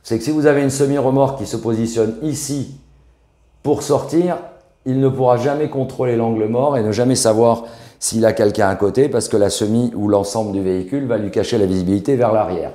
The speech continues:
Alors que vous, en véhicule de tourisme, vous avez la possibilité de tourner la tête et de vérifier dans l'angle à droite, en tournant correctement la tête par la portière arrière droite, enfin la vitre de la portière arrière droite, vous pouvez vérifier qu'il n'y ait personne à côté. C'est ce qu'on appelle donc l'angle mort.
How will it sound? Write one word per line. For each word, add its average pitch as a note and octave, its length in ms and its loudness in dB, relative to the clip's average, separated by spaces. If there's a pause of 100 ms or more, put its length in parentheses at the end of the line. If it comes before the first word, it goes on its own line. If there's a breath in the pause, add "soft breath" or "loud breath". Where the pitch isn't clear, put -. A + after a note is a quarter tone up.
(580 loud breath)
Alors G2+ 220 4
que A#2 80 2
vous, C3 420 2 (200 loud breath)
en A2+ 120 4
véhicule A2+ 400 2
de G2 100 0
tourisme, C#3+ 540 -2 (240 loud breath)
vous A2 160 2
avez A2 140 6
la G#2+ 100 6
possibilité G2 560 -2
de F#2 80 -2
tourner A2 320 -2
la G2+ 120 2
tête C#3+ 280 0
et G#2 60 0
de F2+ 40 -2
vérifier G2 580 2 (540 loud breath)
dans G#2+ 220 2
l'angle G#2+ 320 2 (200)
à - 120 4
droite, A2+ 540 2
en A2 100 -4
tournant F#2+ 320 -6
correctement G#2+ 440 -4
la G#2+ 120 -2
tête - 220 -2
par E2+ 100 0
la F2 80 -2
portière G#2 420 0
arrière E2 420 -2
droite, F2 600 0
enfin - 100 -8
la D#2+ 100 -2
vitre A2+ 420 -8
de D#2+ 60 -8
la E2 100 -4
portière F#2 360 -4
arrière D#2+ 320 -4
droite, G2+ 340 -4 (400 loud breath)
vous G#2+ 80 -2
pouvez A2+ 240 4
vérifier G2+ 400 4
qu'il G#2+ 140 -4
n'y G2+ 80 -2
ait F#2+ 60 -2
personne G#2 320 -2
à A2 40 -4
côté. F2+ 400 -6
C'est - 140 -12
ce D2 80 -8
qu'on D#2+ 140 -4
appelle B2 280 0
donc A2+ 200 0
l'angle G2+ 240 0
mort. E2 280 -6